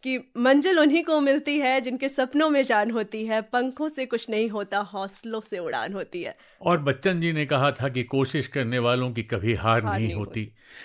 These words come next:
Speaker 2: तो देखिए कि जो लड़की इतने दिनों तक बाहर रही, क्योंकि उसको एसीएल इंजरी, जो ligament होता है, जो tibia और femur को connect करता है, वो
Speaker 1: जी।
Speaker 2: ligament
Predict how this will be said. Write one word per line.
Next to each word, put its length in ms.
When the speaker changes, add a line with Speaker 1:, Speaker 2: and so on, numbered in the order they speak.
Speaker 2:
तो 160
देखिए 500
कि 460
जो 420
लड़की 680
इतने 380
दिनों 300
तक 160
बाहर 480
रही, 380
क्योंकि 280
उसको 260
एसीएल 420
इंजरी, 420
जो 140
ligament 560
होता 240
है, 380
जो 380
tibia 380
और 640
femur 300
को 180
connect 400
करता 340
है, 100
वो 160
Speaker 1:
जी। 60
Speaker 2:
ligament 480